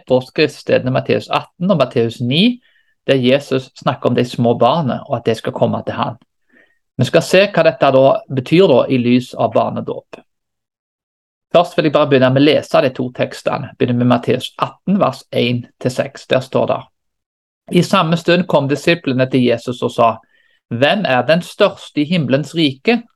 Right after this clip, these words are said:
Han kalte da et lite barn til seg og stilte det midt iblant dem og sa:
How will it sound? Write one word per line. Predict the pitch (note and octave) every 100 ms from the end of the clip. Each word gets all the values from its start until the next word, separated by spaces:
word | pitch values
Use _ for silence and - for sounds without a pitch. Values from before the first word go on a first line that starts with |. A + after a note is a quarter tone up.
| _ _ _ _
Han | - F3+
kalte | - F3 - D3
da | C#3
et | C#3
lite | C#3 B2+
barn | B2 C3+ D#3+
til | D#3+ A#2
seg | - A#2 -
og | C#3
stilte | - F3 B2+ - -
det | B2+
midt | B2 C3 C3
iblant | B2 A#2+ C3 -
dem | A#2+ A2+
og | B2+
sa: | A#2+ A#2 A2